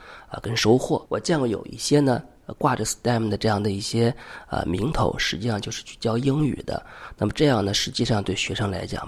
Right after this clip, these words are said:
没有什么帮助。那另外呢，如果未来学生的志向是，呃，升入这个全球顶尖的大学，那么他们对于这种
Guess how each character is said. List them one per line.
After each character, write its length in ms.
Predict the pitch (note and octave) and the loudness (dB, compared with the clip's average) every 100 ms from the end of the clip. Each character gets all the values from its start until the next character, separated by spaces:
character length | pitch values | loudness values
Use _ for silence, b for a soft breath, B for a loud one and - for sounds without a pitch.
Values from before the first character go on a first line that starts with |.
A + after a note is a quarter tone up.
| - | -6
没 80 | G#2+ | -4
有 100 | C3+ | -4
什 80 | |
么 160 | - - | -6 -8
帮 240 | - - - | -8 -8 -8
助。 180 | - - - _ - | -8 -10 -20 _ -8
那 260 | G#1+ - B B B | -6 -6 B B B
另 180 | D#3 E3+ | 4 6
外 180 | F#3 D3 | 6 6
呢， 240 | A2+ G#2 B B B | 4 2 B B B
如 260 | - A#2+ E3+ | -2 4 4
果 300 | D#3+ F2 C2 | 6 4 4
未 80 | A#2 | 2
来 320 | G#2 G#2 C#3+ - _ _ | 2 -2 -2 -6 _ _
学 280 | - - G#2 | -4 0 2
生 260 | B2+ C3 A#2+ | 2 2 2
的 260 | G2+ G2 - _ _ | 2 -2 -8 _ _
志 220 | - G3 A2 | -2 2 2
向 320 | - E2 - B B B | 4 2 0 B B B
是， 500 | - - F#2 C2+ - - _ - | -2 2 2 2 0 -8 _ -6
呃， 420 | - - - - E3+ | -4 -4 -6 -8 -2
升 200 | - A#2+ | 2 4
入 320 | A#2+ G#2 D#2 - - - - | 4 2 2 -4 -18 -20 -10
这 80 | G#2 | -4
个 160 | F2+ E2+ | -4 -4
全 200 | - G2+ | -6 -4
球 120 | A2+ | -4
顶 200 | F#2 F2+ | -4 -4
尖 140 | G#2+ | -4
的 100 | A#2 | -2
大 220 | G2+ G#2 | -2 -2
学， 340 | - - C2 - | -2 -2 -2 -4
那 100 | - | -2
么 240 | A2+ G#2+ - - - | 2 2 0 -10 -14
他 160 | - E3 | -4 0
们 160 | C#3+ A#2 | 2 2
对 140 | G#2 | 2
于 180 | F#2 G2+ | 2 0
这 120 | B2 | 2
种 240 | G#2 F2 | 2 0